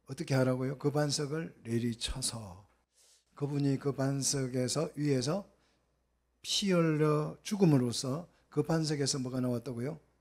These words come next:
어, 생수가 쏟아졌다. 생명수가 쏟아졌다는 것입니다. 이,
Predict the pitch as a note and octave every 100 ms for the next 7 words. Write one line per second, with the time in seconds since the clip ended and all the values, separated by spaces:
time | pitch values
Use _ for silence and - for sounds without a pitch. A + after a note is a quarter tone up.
0 | _ _ _ _ G2+ G2+ G2 - - G3+
1 | F#3 - D#3+ B2 - - A2 - _ _
2 | - - _ _ _ _ _ _ - -
3 | F#3 E3+ D#3 - C3+ B2 C3+ A#2+ A#2 A2+
4 | - A#2 A2 A2+ - A#2 A2+ C#3 C#3 -
5 | _ _ _ _ _ _ _ _ _ _
6 | - B2+ D3+ F3 E3+ E3 D3 -